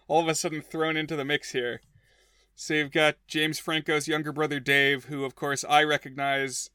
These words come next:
from having played Greg Sestero in The Disaster Artist, based on the making of The Room by Tommy Wiseau, where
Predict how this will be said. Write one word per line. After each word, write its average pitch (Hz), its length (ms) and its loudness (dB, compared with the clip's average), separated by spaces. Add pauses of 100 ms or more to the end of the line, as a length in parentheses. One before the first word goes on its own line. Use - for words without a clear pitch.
from 151 180 -12
having 139 340 -2
played 135 640 0 (580)
Greg 147 340 2
Sestero 139 1000 2 (340)
in 131 580 -2
The 139 140 -4
Disaster 131 640 0
Artist, 117 440 -6
based 131 320 -4
on 127 160 -8
the 127 40 -10
making 127 320 -8
of 117 200 -12
The 135 80 -4
Room 127 540 -6 (300)
by 117 120 -4
Tommy 127 280 -8
Wiseau, 120 560 -6
where 120 360 -6